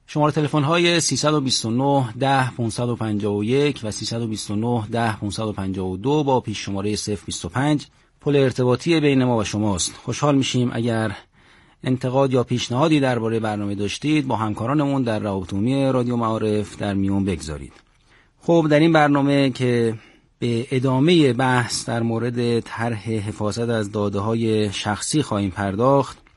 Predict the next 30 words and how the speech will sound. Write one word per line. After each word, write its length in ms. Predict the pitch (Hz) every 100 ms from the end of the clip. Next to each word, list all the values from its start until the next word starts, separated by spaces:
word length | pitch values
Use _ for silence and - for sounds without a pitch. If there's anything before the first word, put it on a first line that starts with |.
| -
که 80 | 160
از 120 | 151
مباحثی 480 | 143 139 151 - 135
است 120 | -
که 260 | 143 139 131
واقعاً 420 | 123 117 127 139
برای 640 | 120 120 120 120 117 110 107 - -
مخاطبین 600 | 123 - 113 113 113 120
می‌تونه 640 | 123 113 120 120 113 113 107 _ _
اطلاع 580 | - - - 120 151 143
از 160 | 117 113
اون 180 | 123 117
راهگشا 500 | 110 101 107 135 139
باشه 440 | 131 131 123 117
و 280 | 113 107 107 104 - _
جای 200 | 123 127
تشکر 580 | 123 120 - 120 - 151
داره 260 | 127 117 104
که 240 | - 107
فضای 460 | 101 113 110 120 120
تقنین 480 | - 117 110 147 135
کشور 400 | 127 107 123 117
به 100 | 113
این 100 | 117
سمت 340 | - 113 110
حرکت 320 | 104 98 131
کرده 360 | - 123 117 120
که 140 | -
این 260 | 117 131 123
مقوله 600 | 110 104 104 110 113 110